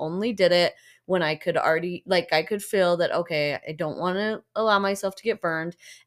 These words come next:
And then I was just conscious about it. Like, I, uh, we were out at the pool one day, and everybody that in our group that was there with us was out there.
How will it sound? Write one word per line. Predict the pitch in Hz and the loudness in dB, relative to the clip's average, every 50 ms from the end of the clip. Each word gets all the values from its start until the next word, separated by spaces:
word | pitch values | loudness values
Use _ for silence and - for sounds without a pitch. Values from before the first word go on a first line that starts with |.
| _ - | _ 0
And | 254 269 | 2 2
then | 311 349 | 4 4
I | 392 427 | 4 2
was | 427 392 294 | 2 0 -2
just | 269 269 262 - _ | -2 -4 -6 -8 _
conscious | - - 190 180 285 330 - 302 208 180 | -6 -4 -2 -2 -2 -4 -6 -8 -8 -6
about | 160 151 135 113 139 | -6 -4 -4 -4 -4
it. | 151 - - | -6 -2 -2
Like, | 156 165 156 - - | -2 -2 -2 -4 0
I, | - 165 165 180 196 208 220 220 - - - - | 4 4 6 6 6 6 4 2 2 -2 -6 -6
uh, | 117 117 - - - 55 - 123 135 160 110 - _ | -6 -6 -6 -8 -12 -16 -16 -18 -18 -20 -20 -20 _
we | 135 160 175 175 | -12 -6 -4 2
were | 180 185 | 4 4
out | 180 180 | 4 4
at | 180 175 | 2 0
the | 180 | -6
pool | - _ 175 175 170 | -6 _ -2 -2 0
one | 175 185 202 | 0 -2 0
day, | 214 226 226 | 0 0 0
and | 180 165 | 0 0
everybody | 135 156 156 160 160 175 175 175 175 180 170 175 170 170 | 0 0 0 -2 -2 -4 -4 -2 0 0 0 0 0 -2
that | 170 175 165 - - | -2 -2 -2 -2 -4
in | 170 165 160 | -6 -6 -4
our | 160 160 | -6 -8
group | 151 - 151 151 190 - | -6 -6 -6 -6 -6 -4
that | - 160 123 | -4 -4 -4
was | 151 156 147 | -4 -6 -4
there | 151 147 | -4 -4
with | 151 165 175 196 | -4 -4 -2 -2
us | 208 233 - - | -4 -4 -4 -10
was | 151 135 - - | -12 -10 -6 -6
out | 139 151 151 - | -6 -6 -6 -4
there. | 170 180 214 277 | -2 -2 -2 -2